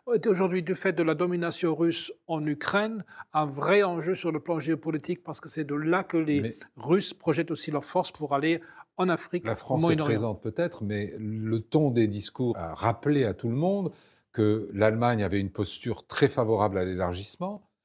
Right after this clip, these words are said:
Speaker 2: alors que le vocabulaire utilisé par le président français, c'était « nous allons les accompagner dans leur, euh,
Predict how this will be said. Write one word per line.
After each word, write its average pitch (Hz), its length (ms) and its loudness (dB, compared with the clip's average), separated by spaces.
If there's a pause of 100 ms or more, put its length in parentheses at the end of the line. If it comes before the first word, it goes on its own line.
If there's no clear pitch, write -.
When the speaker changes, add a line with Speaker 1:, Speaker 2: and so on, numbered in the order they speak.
(240)
Speaker 2:
alors 104 320 0
que 98 380 2
le 92 400 -4
vocabulaire 113 580 4
utilisé 107 400 -2
par 98 140 2
le 101 60 -2
président 95 380 -2
français, 165 600 0 (300)
c'était « - 380 2
nous 117 160 2
allons 110 220 4
les 104 240 4
accompagner 123 640 4
dans 120 120 2
leur, 101 280 2
euh, 98 340 4